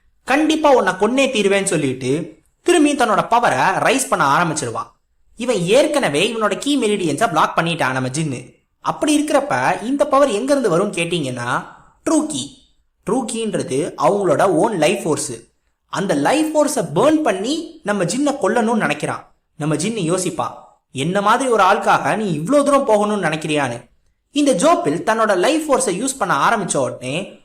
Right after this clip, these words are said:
அவனோட முடி இருக்குல்ல, அது ஒரு மாதிரி வெள்ளை கலர்ல மாறிடும். மாறி ஒரு மாதிரி உக்கிரமா இருப்பான். அந்த மாதிரி அப்படியே அவன் நடந்து வர ஆரம்பிப்பான். இப்ப நம்ம ஜின்னும், "வேற வழியே இல்ல, நானும் சண்டை போட்டு தான் ஆகணும்னு" சொல்லிட்டு அவனும் தன்னோட அந்த உடைஞ்சு போன ஸ்பியரை கையில எடுப்பான்.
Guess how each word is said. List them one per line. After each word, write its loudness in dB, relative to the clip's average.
அவனோட 2
முடி 2
இருக்குல்ல, -2
அது 0
ஒரு 4
மாதிரி 0
வெள்ளை 0
கலர்ல 2
மாறிடும். -2
மாறி 0
ஒரு 2
மாதிரி 0
உக்கிரமா 2
இருப்பான். -4
அந்த -2
மாதிரி 2
அப்படியே 2
அவன் 0
நடந்து 0
வர 4
ஆரம்பிப்பான். 0
இப்ப 0
நம்ம 0
ஜின்னும், -2
"வேற 2
வழியே 2
இல்ல, -4
நானும் 2
சண்டை 0
போட்டு -2
தான் 4
ஆகணும்னு" -2
சொல்லிட்டு -4
அவனும் 2
தன்னோட 2
அந்த 2
உடைஞ்சு 0
போன 2
ஸ்பியரை 0
கையில 0
எடுப்பான். -2